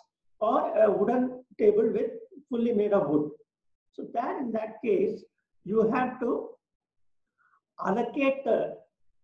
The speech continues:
cost of varnish to the variance. The variance means different types of product based on certain logical method.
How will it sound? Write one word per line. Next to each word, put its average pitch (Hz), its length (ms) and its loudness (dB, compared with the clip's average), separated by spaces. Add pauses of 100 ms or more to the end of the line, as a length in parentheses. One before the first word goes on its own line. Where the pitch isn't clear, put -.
(100)
cost - 280 2
of 202 160 4
varnish 190 540 2 (840)
to 214 60 6
the 180 140 4
variance. 196 720 2
The 196 120 0
variance 220 440 4
means 285 300 0
different 220 400 -4
types 202 240 0
of 190 140 -2
product 160 360 -4 (300)
based - 320 2
on 240 300 -2 (600)
certain 220 840 0
logical 190 580 2
method. 160 340 -4